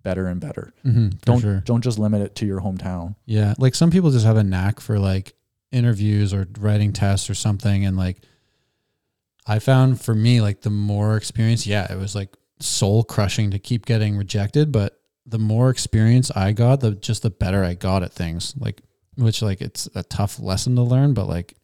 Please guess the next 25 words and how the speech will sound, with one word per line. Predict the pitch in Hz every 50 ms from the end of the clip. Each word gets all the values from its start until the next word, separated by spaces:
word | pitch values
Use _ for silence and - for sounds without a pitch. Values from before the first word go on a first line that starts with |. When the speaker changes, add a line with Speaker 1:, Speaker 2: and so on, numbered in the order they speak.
| _ _ _ -
Speaker 2:
I |
don't | 101 98
know, | 87 85 90 - - -
it | 101 - _ _ _
eventually | 123 104 107 110 127 - - 104 90
got | - 92 90 95
me | - 87
there. | 85 - - 87 87 - _ _ _
Speaker 1:
Yeah, | 120 127 127 120 98 - -
a | - 107
hundred | 95 107 107 101
percent. | - 95 - - 98 95 98 101 - _ - _ _ _
Well, | 104 104 101 101 101 - - _ _ _ _ _ _ _ _ -
I | 113
think | 104 131 139
that's | 131 156 151 -
good | - 143 131 -
for | - 143
today, | 127 135 104 92 87 95 110
and | 127 123 117
we'll | 107 107 107 107
kinda | - - 110 107 107
wrap | 107 110 110 107 -
it | 98
up. | 98 123 131 -